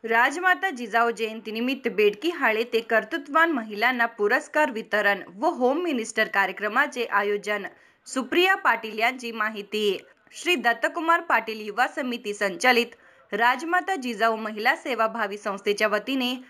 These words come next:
शुक्रवार तारीख बारा रोजी सायंकाळी चार वाजता बाजारपेठ बेडकी हाळे ते राजमाता जिजाऊ जयंतीनिमित्त. यावेळी अधिक माहिती देताना त्या म्हणाल्या, "बेडकी हाळेतील सर्वसामान्य परिवारातील महिलांना एकत्रित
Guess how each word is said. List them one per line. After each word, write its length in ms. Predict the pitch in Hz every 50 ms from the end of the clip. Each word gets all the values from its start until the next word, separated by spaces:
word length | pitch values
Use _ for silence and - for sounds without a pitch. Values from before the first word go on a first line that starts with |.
| - _ _ -
शुक्रवार 520 | - 262 254 262 269 294 311 330 359 392 392 -
तारीख 220 | 277 233 240 233 190
बारा 300 | 185 214 214 208 214 214
रोजी 300 | 214 262 285 220 233 247
सायंकाळी 500 | 247 - 220 220 226 247 240 233 214 208
चार 300 | 208 - 214 214 254 277
वाजता 320 | 302 277 254 247 - 220 214
बाजारपेठ 640 | 196 196 208 202 202 190 254 311 302 - 285 269 226 208
बेडकी 280 | 220 202 196 - 208
हाळे 260 | 214 208 202 208 226
ते 320 | 240 - 233 220 233 247 247 - - _ _ _ _ -
राजमाता 640 | 226 226 254 285 311 - 339 349 359 359 359 370
जिजाऊ 420 | 320 240 233 226 175 226 214 226 233
जयंतीनिमित्त. 840 | 202 226 220 214 220 226 202 - 214 202 226 247 277 262 269 - 220 185 - - _ _ _ _ _ _
यावेळी 460 | 202 226 247 269 302 339 370 370 381 370 -
अधिक 280 | 226 226 208 220 262 254
माहिती 420 | 262 269 247 240 240 240 - 233
देताना 540 | 220 190 214 208 208 - 247 262 269 247 240
त्या 200 | 247 - 269 277
म्हणाल्या, 540 | 277 240 214 220 247 247 233 220 214 214 220 233 214 _
"बेडकी 440 | 175 180 226 240 226 202 - 339 392
हाळेतील 520 | 339 285 233 208 220 247 240 240 233 233
सर्वसामान्य 800 | - - 240 247 247 277 302 294 - 311 302 302 311 311 311 330
परिवारातील 800 | 330 - 233 208 202 202 214 214 208 214 208 202 - 214 202 214 - - - - _ _ _
महिलांना 560 | 208 214 214 247 226 226 254 277 285 269 240
एकत्रित 580 | - 208 214 208 - 269 294 285 - 226 208